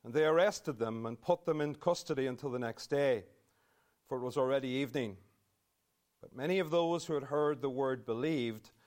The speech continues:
and the number of the men came to about five thousand."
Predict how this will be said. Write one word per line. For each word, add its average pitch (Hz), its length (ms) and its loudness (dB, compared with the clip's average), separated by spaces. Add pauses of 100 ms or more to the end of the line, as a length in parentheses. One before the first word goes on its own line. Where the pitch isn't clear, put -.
(440)
and 113 140 -12
the 120 60 -4
number 180 340 2
of 160 140 4
the 156 80 0
men 147 300 0
came 147 500 -4 (140)
to 135 100 -8
about 117 280 -2
five 110 380 -4
thousand." 110 560 -6